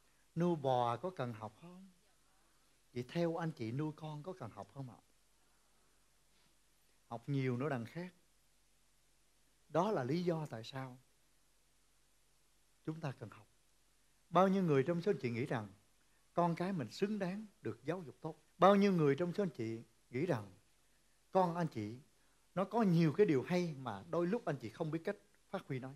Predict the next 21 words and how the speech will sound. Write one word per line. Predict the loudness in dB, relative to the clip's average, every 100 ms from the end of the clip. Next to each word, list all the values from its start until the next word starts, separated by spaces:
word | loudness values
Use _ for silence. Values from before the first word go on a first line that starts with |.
| 0
Có | 4
rất | 4 4
nhiều | 2 2
đứa | 2
trẻ | 0 -4
nó | -4
hay | 2 2
lắm | 2 -2
anh | -4
chị. | -6 -12 _ _ _ _ _ _ _ _ _ _ 0
Nhưng | 2 4
mà | 2
bởi | 0 0
vì | 0 -4 -6
nó | -8
được | -6 -4 -2
nuôi | 0 0 -2 -12 _ _ _ _ _ _
trong | -2 -2
một | -2
môi | -2 -2
trường | -2 -6